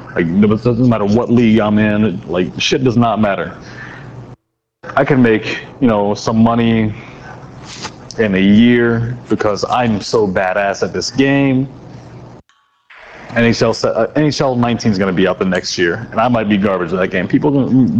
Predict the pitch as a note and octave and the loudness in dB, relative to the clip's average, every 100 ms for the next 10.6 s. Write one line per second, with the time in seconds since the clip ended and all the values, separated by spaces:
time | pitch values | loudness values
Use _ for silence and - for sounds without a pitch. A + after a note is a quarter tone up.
0 | A#2+ D3+ C3 C3+ B2+ - A#2 G#2+ F#2+ F2+ | 2 2 4 2 0 0 -2 0 0 0
1 | F2+ - D#2 - - - - - - - | -2 -4 -6 -8 -14 -18 -16 -16 -16 -16
2 | - - - - A2 G#2 G2+ - - C3+ | -14 -14 -8 -2 0 2 0 -2 -4 0
3 | C#3+ D3+ B2+ B2+ A#2+ A2+ - A#2 A2 F#2+ | 2 0 0 4 4 4 4 4 4 4
4 | G#2 F#2+ G2+ G2 A#2 B2 A#2+ A#2 A2 - | 2 2 4 4 4 4 4 2 -2 -8
5 | - A2 G#2 G2+ - A2 A2 G#2+ G2+ G#2+ | -2 2 2 0 -2 -2 0 0 0 0
6 | G#2+ G#2 A2 A2 - - - - - - | 0 2 0 -2 -4 -10 -14 -20 -18 -6
7 | - A#2+ B2 A#2+ - B2 G#2+ G#2 G#2+ B2+ | 2 2 2 -2 -2 2 4 4 0 -4
8 | - - - - G#2 G#2 F#2+ D2 - - | -10 -8 -4 -2 0 2 0 0 -4 -4
9 | - - C3 B2 A#2+ A2 E2+ E2+ - - | -2 0 0 0 0 0 -2 -6 -8 -12
10 | - C#3 G#2+ F#2+ D2 | -6 -2 0 -2 -4